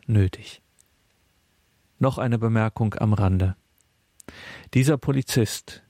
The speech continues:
dessen Bestreben es war, Alois Schmid und alle seine Freunde, durchweg alle praktizierende Katholiken, zu vernichten und der sich alle Möglichkeiten an Gemeinheiten und Schikanen ausdachte,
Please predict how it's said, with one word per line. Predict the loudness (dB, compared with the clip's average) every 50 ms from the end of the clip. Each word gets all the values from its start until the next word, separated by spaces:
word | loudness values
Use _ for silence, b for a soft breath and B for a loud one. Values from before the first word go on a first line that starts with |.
| _ _ _ _ _ _ _ _ _ -10
dessen | -8 -4 0 2
Bestreben | 2 2 0 0 0 0 0 0 0 -2 -2
es | -4 -4 -2 -2
war, | 0 0 0 0 -2 B B B B B B B B
Alois | -2 0 0 2 2 2 0 0
Schmid | 0 -2 -2 0 2 2 2 2 2
und | 0 0 0 -2 -4 -8 _ _ _ _ -2
alle | -2 0 0 0 0
seine | 0 0 0 0 0 -2
Freunde, | -2 -2 -2 0 0 0 0 0 0 0 0 0 _ _ _ _ _ _ _ _ _ _ _ -2
durchweg | 0 0 0 0 -2 -4 -4 -4 -4 -6
alle | -4 -2 0 0 -2
praktizierende | -4 -6 -12 -12 -10 -10 -12 -10 -6 -2 -2 0 2 0 0 0
Katholiken, | -2 -4 -4 -2 -2 -4 -4 -6 -4 -2 -4 -4 -4 _ B B B B B B B B B B
zu | -2 -2 0
vernichten | 2 0 0 2 0 0 -2 -4 -4 0 2 2 4 2 2
und | 0 0 0 0 -2 -6 B B B B B B B B B
der | 0 0 2
sich | 2 0 -2 -2 -6 _
alle | 0 2 2 2 2
Möglichkeiten | 2 2 2 2 2 0 -2 -6 -6 -6 -6 -12 -6 -2 0 -2 -2 -2 -4 -8
an | -4 0 0 0 0 -2 -2
Gemeinheiten | -2 0 2 2 2 2 2 2 2 2 2 0 -2 -2 -4 -6 -4
und | -4 -4 -4 -4
Schikanen | -4 -6 -6 -4 -2 0 0 2 2 2 0 0 -2 -4 -2
ausdachte, | 0 0 0 0 -2 -4 -8 -8 -8 -8 -4 -2 0 0 0